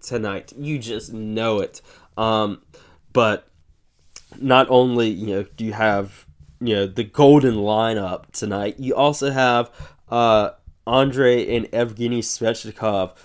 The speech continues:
facing off against each other for the first time. Uh, you know both brothers have been looking forward to playing against each other. Um, Andrei always says, you know, how much he looks up to his big brother.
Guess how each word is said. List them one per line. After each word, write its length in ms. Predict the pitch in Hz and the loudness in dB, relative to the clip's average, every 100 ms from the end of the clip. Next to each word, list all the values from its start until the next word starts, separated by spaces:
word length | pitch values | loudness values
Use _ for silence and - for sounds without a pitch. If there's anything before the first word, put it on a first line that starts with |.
| _ _ | _ _
facing 420 | - 110 110 113 | -4 -4 -4 -6
off 320 | 104 104 104 | -4 -4 -6
against 400 | 107 101 104 - | -12 -10 -10 -10
each 220 | 113 95 110 | -14 -8 -6
other 240 | 104 98 | -6 -8
for 340 | - - 120 | -12 -6 -4
the 160 | 117 113 | -4 -8
first 420 | - 113 107 - | -6 -4 -4 -6
time. 360 | 107 104 104 117 _ _ - | -6 -4 -6 -8 _ _ -6
Uh, 200 | 113 110 | -4 -2
you 200 | 127 147 | 0 2
know 320 | 135 127 127 | 6 6 4
both 340 | 110 110 110 - | 2 0 0 -2
brothers 440 | 101 104 104 - - - - | -2 0 -2 -6 -20 -14 -6
have 160 | 139 | 2
been 280 | 147 135 123 _ _ _ | 4 4 0 _ _ _
looking 440 | 147 160 196 196 143 | -2 0 0 0 -4
forward 480 | - 127 135 104 - | -4 -2 0 -2 -6
to 140 | 101 | -12
playing 340 | - 101 98 90 | -10 -8 -8 -10
against 380 | 92 90 - | -10 -12 -12
each 200 | 90 - | -16 -10
other. 280 | 92 92 90 _ - - | -8 -8 -10 _ -20 -12
Um, 300 | 101 101 - | -10 -10 -8
Andrei 340 | 110 120 120 107 | -6 -4 -2 0
always 260 | 104 98 | -2 -4
says, 320 | - 101 98 | -6 -6 -6
you 60 | 98 | -8
know, 80 | 92 | -8
how 140 | 101 | -8
much 220 | 104 95 | -8 -10
he 80 | - | -12
looks 280 | 98 95 - | -14 -12 -8
up 180 | 113 - | -8 -6
to 60 | 120 | -6
his 160 | 110 | -6
big 220 | - 107 | -6 -6
brother. 340 | 117 110 113 | -4 -4 -6